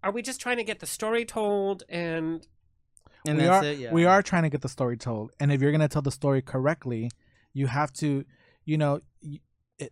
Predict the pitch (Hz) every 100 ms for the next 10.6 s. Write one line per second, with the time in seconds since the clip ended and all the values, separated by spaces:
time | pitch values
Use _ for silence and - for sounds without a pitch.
0 | _ 139 131 151 - 156 165 170 160 -
1 | 160 160 131 - 143 - 139 135 123 139
2 | - - 135 127 123 - 131 123 113 107
3 | _ - - - 143 139 131 170 151 143
4 | - 139 131 127 131 135 120 113 117 110
5 | 110 - _ 151 151 147 - - 165 165
6 | 160 165 139 131 - 147 147 - 135 135
7 | 165 160 135 135 120 131 120 113 110 107
8 | 113 _ - - _ 269 160 - - -
9 | 175 247 285 302 226 196 226 262 302 320
10 | _ _ _ 196 196